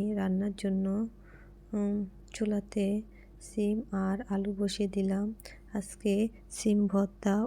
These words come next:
ও আলু ভর্তা করিব, সাথে ছোট মাছ রান্না করিব। তো আমি বসিয়ে দিয়ে কিছুক্ষণ পর চলে আসলাম। আসার পরে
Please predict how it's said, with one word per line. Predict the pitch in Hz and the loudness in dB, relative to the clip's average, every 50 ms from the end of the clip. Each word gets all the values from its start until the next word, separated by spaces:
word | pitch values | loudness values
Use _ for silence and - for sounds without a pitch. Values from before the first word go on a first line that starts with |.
| - - | 0 0
ও | 190 196 214 | 0 0 2
আলু | 196 190 190 202 196 | 2 2 2 0 0
ভর্তা | 190 202 202 - - - 208 | 0 0 0 0 -2 -4 -6
করিব, | 196 - - 196 196 196 185 190 202 208 226 226 - - - - - - | -4 0 0 2 2 2 2 2 2 0 0 -2 -6 -14 -20 -20 -20 -14
সাথে | - - - 208 196 190 - - - - 196 196 226 214 - | -10 -6 -2 -2 -2 -2 -4 -4 -2 0 2 2 0 0 -2
ছোট | - - 208 196 - | -2 -4 -2 -2 0
মাছ | 214 202 196 196 202 208 - - | 0 2 2 2 2 2 0 -2
রান্না | - - 190 185 190 190 196 | -2 0 2 2 2 2 0
করিব। | 190 - 196 190 190 190 190 196 202 226 233 - - 269 - - - - - - - - - 180 | 0 0 0 0 2 2 2 0 0 0 -2 -6 -10 -12 -12 -12 -12 -12 -12 -12 -12 -10 -8 -6
তো | - - 220 | -2 0 2
আমি | 214 208 214 214 214 | 2 2 2 2 0
বসিয়ে | 208 202 196 185 - - - 208 208 | 0 -2 -2 -4 -4 -2 0 0 0
দিয়ে | 202 - - 208 202 196 190 190 208 233 226 - - - - - - - - - - - - - - - - - - - - - - | 0 -2 -2 0 2 2 2 2 2 0 -2 -4 -10 -20 -20 -20 -20 -20 -20 -20 -20 -20 -20 -20 -20 -20 -20 -20 -20 -20 -20 -20 -10
কিছুক্ষণ | - - 214 - - 220 - 220 214 208 | -8 -6 -4 -4 -4 -4 -2 -2 -4 -2
পর | - 214 202 202 | -2 -2 -2 -2
চলে | 202 - 208 202 202 202 196 | -2 -2 -2 0 2 2 0
আসলাম। | 196 185 - - - 196 190 190 208 226 226 - - - - - - - - - | 0 0 -2 -2 0 2 2 2 2 0 -2 -4 -10 -20 -20 -20 -20 -20 -10 -6
আসার | 214 202 190 - 220 214 | -6 -6 -4 -4 -4 -6
পরে | - - - 214 214 202 185 196 196 | -4 -4 -4 -2 0 0 0 2 0